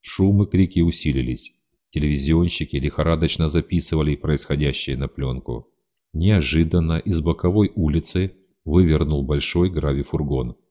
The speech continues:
Из него высыпали полицейские, одетые в форму охраны тирана, раздавая направо и налево удары дубинок.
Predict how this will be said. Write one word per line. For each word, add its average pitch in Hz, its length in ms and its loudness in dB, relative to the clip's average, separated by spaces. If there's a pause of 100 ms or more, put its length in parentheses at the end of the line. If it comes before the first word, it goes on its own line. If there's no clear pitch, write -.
(340)
Из - 200 -4
него 85 280 4
высыпали 80 580 2
полицейские, 82 840 0
одетые 78 420 2
в - 60 -12
форму 80 320 2
охраны 80 380 0
тирана, 65 540 -2 (400)
раздавая 69 560 0
направо 69 560 0
и 67 40 -2
налево 82 500 0
удары 76 440 -2
дубинок. 69 580 -4